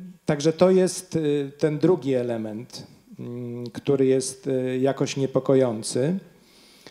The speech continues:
E, trzecia rzecz, która się nam bardzo pokazała wyraźnie,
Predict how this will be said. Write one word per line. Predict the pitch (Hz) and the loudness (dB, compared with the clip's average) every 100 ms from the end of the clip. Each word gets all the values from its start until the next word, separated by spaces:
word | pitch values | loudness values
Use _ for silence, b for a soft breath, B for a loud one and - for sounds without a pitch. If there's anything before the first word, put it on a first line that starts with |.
| B B _ | B B _
E, | 131 131 135 131 _ _ - | -2 0 -2 -6 _ _ 0
trzecia | - 190 208 - 175 151 143 | 4 4 4 2 2 4 2
rzecz, | 131 170 - | 2 2 0
która | - 160 | 0 2
się | 156 165 | 2 0
nam | 151 147 | 0 2
bardzo | 165 165 165 | 2 2 2
pokazała | 156 156 143 156 170 156 | 2 2 2 4 6 6
wyraźnie, | 135 147 151 135 113 117 113 123 | 4 2 2 2 -2 -6 -6 -6